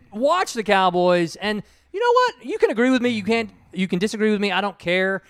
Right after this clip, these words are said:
I have my opinion until my opinion is disproven because the outcome of the bet or whatever you wanna call it. And I've given a couple scenarios where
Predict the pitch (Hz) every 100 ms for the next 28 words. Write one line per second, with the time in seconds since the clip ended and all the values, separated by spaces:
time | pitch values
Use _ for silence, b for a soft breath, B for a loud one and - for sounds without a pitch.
0 | b b - 170 214 208 196 185 196 190
1 | 180 170 160 202 220 190 175 165 165 151
2 | 185 175 170 147 123 131 175 - 165 156
3 | 156 151 135 135 147 139 107 127 123 120
4 | 147 165 180 147 120 139 147 - 117 104
5 | 92 123 180 196 208 226 - 151 131 135
6 | b b b - 165 196 247 339 330 285
7 | 269 240 - 208 165 151 143 143 139 131
8 | 151 147 147